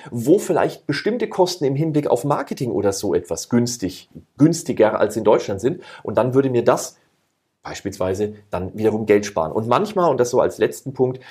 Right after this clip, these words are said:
manchmal will man nicht die komplizierten Strukturen, zum Beispiel bei einer Aktiengesellschaft in Deutschland haben, ja, mit Verwaltungsrat, Aufsichtsrat,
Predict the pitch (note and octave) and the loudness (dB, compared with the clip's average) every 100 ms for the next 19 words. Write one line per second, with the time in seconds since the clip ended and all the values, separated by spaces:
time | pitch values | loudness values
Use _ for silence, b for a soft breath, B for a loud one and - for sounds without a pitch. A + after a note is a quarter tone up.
0 | B B - C#3 F3+ C#3+ D#3 D#3+ D3+ C3+ | B B -4 -2 0 0 0 -4 -6 -6
1 | - C3+ C3+ - C#3+ C3+ - A#2+ - D#3 | -4 -4 -4 -6 -6 -6 -8 -8 -2 -2
2 | A2 G#2+ G#2 G#2+ G#2 G2 - - C3 G#2+ | -2 -4 -2 0 0 0 -4 -6 -6 0
3 | G2 G2 G2 G#2 G2+ A2 G#2 F2 E2 D2+ | 0 0 -6 2 2 2 -2 -6 -8 -8
4 | E2+ F#2+ G#2 G2+ F#2 A2+ C3 A#2 - G2+ | -8 -8 -6 -2 2 2 0 -6 -2 2
5 | G2+ - A2+ - A#2 - - G2 G2 | 2 2 0 2 -4 -6 -2 2 2